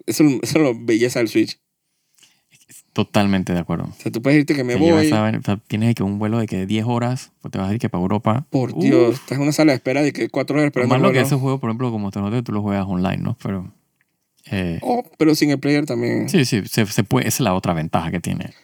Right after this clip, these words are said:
Speaker 1: Podría
Speaker 2: Ese juego
Speaker 1: jugar,
Speaker 2: en particular, pues.
Speaker 1: podría jugar online.
Speaker 2: Claro.
Speaker 1: Pero sin, en un aeropuerto.
Speaker 2: Sí, sí, no, me refería a que vuelo y que diez horas, de que estás
Speaker 1: Lo
Speaker 2: en
Speaker 1: malo es que
Speaker 2: pleno.
Speaker 1: yo dejé de pagar mi suscripción en Nintendo. <laughs>
Speaker 2: Bueno, yo tengo todavía, uno paga el año, ¿no? Así que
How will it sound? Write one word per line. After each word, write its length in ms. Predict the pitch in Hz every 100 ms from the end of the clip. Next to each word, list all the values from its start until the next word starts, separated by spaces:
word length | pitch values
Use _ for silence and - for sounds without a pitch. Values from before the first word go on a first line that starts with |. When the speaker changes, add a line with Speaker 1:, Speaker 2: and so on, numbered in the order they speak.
| _
Speaker 1:
Podría 200 | 107 107
Speaker 2:
Ese 100 | 131
juego 160 | 175 123
Speaker 1:
jugar, 160 | 117
Speaker 2:
en 60 | 101
particular, 460 | 101 - - 92 101
pues. 140 | 107
Speaker 1:
podría 200 | 104 175
jugar 240 | 127 113 110
online. 420 | 110 123 127 - _ _ -
Speaker 2:
Claro. 300 | 92 80 98 _ _ _ _ _
Speaker 1:
Pero 420 | 120 123 117 113
sin, 280 | - 107 - -
en 160 | 113 113
un 160 | 113
aeropuerto. 580 | 120 - 123 120 - 107 139 - _ _ _ _ _ _
Speaker 2:
Sí, 140 | 151
sí, 100 | 147
no, 160 | 131 104
me 80 |
refería 280 | 101 101 110
a 60 | 131
que 80 | 104
vuelo 260 | 95 101
y 60 | 113
que 140 | -
diez 180 | - 92
horas, 240 | 95 95
de 80 | 92
que 60 | 98
estás 180 | - 95
Speaker 1:
Lo 40 |
Speaker 2:
en 40 | 123
Speaker 1:
malo 120 | 160
es 60 |
que 60 | 190
Speaker 2:
pleno. 140 | 175 139
Speaker 1:
yo 60 |
dejé 140 | 123 131
de 80 |
pagar 240 | 127 113 113
mi 80 | 127
suscripción 480 | 120 117 - 107
en 100 | 113 120
Nintendo. 380 | 110 - - -
<laughs> 40 | - - _ _ _ _ _ - - - - _ -
Speaker 2:
Bueno, 160 | 127
yo 100 | 104
tengo 220 | 107 117
todavía, 420 | 127 107 101 110 - 110
uno 140 | 101
paga 200 | 104 101
el 100 | 104
año, 200 | 101 87
¿no? 140 | 101 104
Así 140 | 92
que 200 | 95